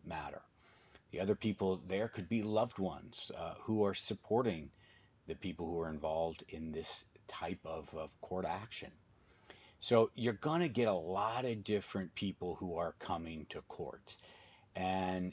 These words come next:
if you spend any amount of time in the courthouse, you're gonna see, um, a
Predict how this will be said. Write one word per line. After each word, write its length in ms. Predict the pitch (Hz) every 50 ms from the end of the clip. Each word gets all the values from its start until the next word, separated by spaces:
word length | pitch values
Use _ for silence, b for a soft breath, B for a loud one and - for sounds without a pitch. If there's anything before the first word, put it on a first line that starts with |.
| - -
if 300 | - 101 101 95 - -
you 160 | 98 101 98
spend 460 | - - - - 135 131 131 127 117 - -
any 260 | 139 156 165 175 170
amount 320 | 151 131 117 101 98 92 92
of 80 | 87
time 540 | - - 95 87 87 85 85 85 85 85 85 - -
in 220 | - 92 90 90
the 80 | 87 82
courthouse, 720 | - - - 95 90 82 82 82 80 78 78 76 - - -
you're 200 | 90 87 101 101
gonna 340 | 101 107 104 98 98 95 85
see, 560 | - - - 92 87 80 80 80 78 73 B B B B B B B B B B _ - - -
um, 460 | 82 78 78 76 76 73 73 78 - - -
a 80 | -